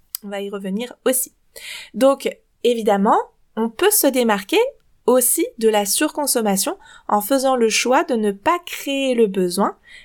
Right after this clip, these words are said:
mais de reconnaître le besoin existant de notre clientèle de cœur, ce qui est déjà un positionnement assez différent entre créer le besoin et le reconnaître et utiliser, justement,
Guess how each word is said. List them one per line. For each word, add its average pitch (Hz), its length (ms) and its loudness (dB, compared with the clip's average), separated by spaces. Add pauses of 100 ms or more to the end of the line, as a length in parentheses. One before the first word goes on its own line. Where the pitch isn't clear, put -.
mais 202 160 2
de 220 120 2
reconnaître 269 960 0
le 202 120 2
besoin 190 380 -2 (100)
existant 240 580 -2
de 208 140 -2
notre 185 320 -4
clientèle 190 580 -4
de 175 100 -4
cœur, 254 300 -2 (280)
ce - 120 -4
qui 233 120 -4
est 330 100 0
déjà 277 320 2
un 247 80 0
positionnement 208 720 0 (120)
assez 254 460 -4
différent 214 500 -8 (420)
entre 202 440 -2
créer 302 360 -2
le 262 120 2
besoin 220 560 0
et 214 100 2
le 202 120 2
reconnaître 202 640 0 (340)
et - 320 -4
utiliser, 262 840 0
justement, 226 560 -2